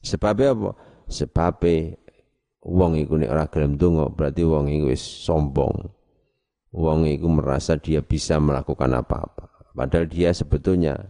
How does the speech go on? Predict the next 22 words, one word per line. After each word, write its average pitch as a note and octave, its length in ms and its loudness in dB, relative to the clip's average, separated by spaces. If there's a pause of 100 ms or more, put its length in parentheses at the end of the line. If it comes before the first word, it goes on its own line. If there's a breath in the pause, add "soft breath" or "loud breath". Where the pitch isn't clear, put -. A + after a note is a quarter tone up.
(300)
hanyalah D#2 480 0
hamba F2 320 2
yang D2+ 160 0
tidak C#2+ 240 -2
bisa - 320 0
apa-apa. - 400 -2 (1040 soft breath)
Ngoten. - 360 -2
Mula E2+ 320 2 (840)
nek - 160 -2
ora D#2 160 2
tau D#2+ 160 2
donga D2+ 320 0
iki E2 160 2
malah D2 320 -2 (160)
berarti C#2 240 0
wong C#2+ 320 2
iki D2 80 -2
sombong, C#2+ 560 0 (800)
akan D2 240 0
dibenci D#2 480 0
oleh - 240 -2
Allah. - 400 -6